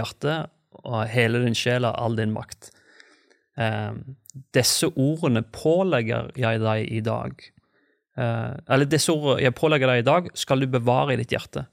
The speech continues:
Du skal gjenta dem for dine barn og snakke om dem når du sitter i ditt hus, og når du går på veien,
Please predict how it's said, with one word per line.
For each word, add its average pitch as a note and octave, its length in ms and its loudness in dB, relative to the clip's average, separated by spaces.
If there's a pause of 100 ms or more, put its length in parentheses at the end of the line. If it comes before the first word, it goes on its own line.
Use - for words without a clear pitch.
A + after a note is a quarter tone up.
Du C3 80 -10
skal A#2+ 160 0
gjenta D3+ 560 2
dem F3 160 -4
for C#3+ 180 -6
dine A2+ 280 0
barn D3+ 460 -2
og B2 80 -8
snakke - 600 -6
om C3+ 220 0
dem C3 220 0
når B2+ 220 0
du B2+ 60 -2
sitter C#3 380 -4
i A#2 60 0
ditt A2+ 160 -6
hus, E3+ 340 -2 (600)
og A2+ 80 -4
når A2+ 120 2
du A#2 60 -2
går A#2 200 0
på A#2+ 100 2
veien, A#2 360 0